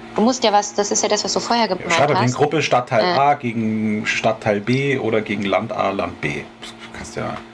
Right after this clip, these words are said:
Speaker 2: ich glaub, das ist schon verständlich, oder?
Speaker 1: Ja, es kann ja auch Vergleich
Speaker 2: Ja.
Speaker 1: sein. Äh, gegen oder, äh, mit oder, ähm,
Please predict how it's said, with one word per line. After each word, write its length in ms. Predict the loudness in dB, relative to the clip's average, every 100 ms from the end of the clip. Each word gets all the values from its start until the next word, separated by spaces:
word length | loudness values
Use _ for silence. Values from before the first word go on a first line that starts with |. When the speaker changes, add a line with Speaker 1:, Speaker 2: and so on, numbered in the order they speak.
| -12
Speaker 2:
ich 360 | -10 -10 -14 -8
glaub, 160 | -6 -6
das 140 | -6
ist 80 | -6
schon 180 | -6 -6
verständlich, 480 | -6 -4 -6 -8
oder? 100 | -2 2
Speaker 1:
Ja, 100 | 4
es 80 | 2
kann 160 | 0 2
ja 120 | 2
auch 80 | 0
Vergleich 540 | -2 0 2 2 0
Speaker 2:
Ja. 60 | -4
Speaker 1:
sein. 280 | -4 -6 -12 -18 -20 -20 -6
Äh, 220 | 0 2 2
gegen 680 | 2 2 2 0 0 -2 -2
oder, 760 | 0 2 2 0 0 0 0 2
äh, 20 |
mit 440 | 4 2 2 -2
oder, 460 | 2 2 2 2 -2 -6 -10 -18 -20 -20 -20 -20 -20 -20 -20 -20 -20 -18 -18 -20 -20 -20 -20 -20 -20 -20 -16 -16 -14 -18 -20 -20 -20 -20 -20 -20 -18 -18 -18 -20 -20 -20 -20 -20 -20 -20 -18 -18 -20 -20 -20 -20 -20 -20 -20 -18 -4
ähm, 440 | 0 2 2 -2